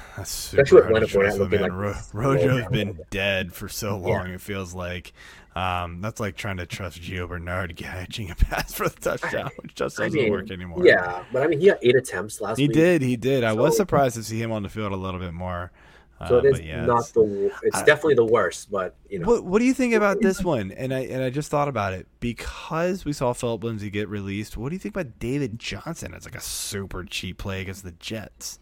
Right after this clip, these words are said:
Speaker 1: He's at
Speaker 2: Is it?
Speaker 1: forty-five hundred.
Speaker 2: Yeah, I think Burkhead, though, was doing
Speaker 1: He
Speaker 2: better
Speaker 1: was
Speaker 2: than that.
Speaker 1: better. He was
Speaker 2: I think
Speaker 1: better, come to think of it.
Speaker 2: Burkhead,
Speaker 1: He's
Speaker 2: like,
Speaker 1: forty,
Speaker 2: straight
Speaker 1: he's
Speaker 2: up
Speaker 1: forty-two.
Speaker 2: Yeah, I, I think I would go Burkhead. I think
Speaker 1: Yeah, that's not a bad one. I just thought about that one myself.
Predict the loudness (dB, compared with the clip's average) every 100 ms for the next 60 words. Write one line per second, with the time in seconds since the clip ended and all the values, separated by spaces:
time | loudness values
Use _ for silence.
0 | _ _ _ -18 -12 -4 2 2 2 -2
1 | -4 -2 -2 -6 -10 -12 -14 -18 _ _
2 | _ _ _ _ -2 0 0 -2 0 0
3 | 4 4 6 4 4 2 0 0 -2 _
4 | _ _ _ _ _ -8 -6 -4 0 2
5 | 2 0 0 0 0 -6 -10 -12 -10 -6
6 | -2 0 0 0 -4 -6 -8 -8 -6 2
7 | 2 6 6 6 2 0 -2 4 6 6
8 | 2 -2 -2 -6 -4 -4 -6 -12 -14 -20
9 | _ _ _ 0 2 2 0 0 2 4
10 | 4 6 6 4 4 4 2 0 -10 -10
11 | -20 -20 _ _ -8 -4 0 0 -2 -4
12 | -4 -4 -2 2 2 0 0 0 0 -4
13 | -8 -8 -8 -8 -8 -4 -4 -4 -6 -6
14 | -6 -6 -10 -10 -8 -6 -6 -10